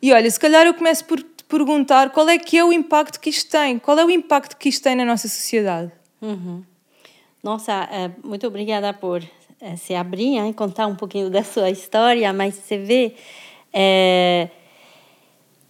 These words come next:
Speaker 2: exatamente o que a ciência comprova. O que você passou é cientificamente comprovado, ou seja, não é uma coisa que eu tô falando sozinha. A ciência comprova que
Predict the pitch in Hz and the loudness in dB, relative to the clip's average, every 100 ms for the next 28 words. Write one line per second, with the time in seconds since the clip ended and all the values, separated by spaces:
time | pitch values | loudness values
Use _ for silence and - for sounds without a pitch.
0 | - 226 220 208 277 320 302 302 277 294 | 2 4 4 4 4 6 4 4 2 2
1 | 285 262 262 294 320 320 - _ - 359 | 2 0 0 0 0 -2 -6 _ -2 0
2 | - 262 262 247 196 180 220 - 277 277 | 2 4 4 2 -6 -8 -14 -2 2 2
3 | 277 277 226 214 294 302 240 - - 240 | 2 0 -2 -2 2 4 4 2 -2 0
4 | 233 - - - 339 392 339 - 302 - | 0 -4 -14 -2 0 0 -4 -8 -10 -12
5 | - - 262 262 240 254 285 311 311 320 | -16 -10 -2 0 0 0 -2 0 0 2
6 | 339 349 285 208 202 208 262 254 262 247 | 0 2 0 0 -2 0 0 2 2 2
7 | 262 339 403 320 - - _ _ _ - | 2 4 4 2 -2 -12 _ _ _ -4
8 | 233 220 202 190 185 170 156 - 170 - | -2 0 0 0 0 -2 -4 -8 -12 -12
9 | - 208 185 196 220 202 226 214 190 214 | -2 0 0 -4 -6 -6 0 0 0 0
10 | 208 202 214 - 226 196 196 202 175 175 | 0 -2 -4 -2 -2 -2 -2 -2 -4 -6
11 | - - - _ - 220 - 233 262 359 | -16 -20 -20 _ -6 -6 -4 0 2 2
12 | 294 247 285 302 - 214 247 285 208 156 | 0 0 0 2 4 4 6 4 2 0
13 | - 214 185 | -6 -6 -6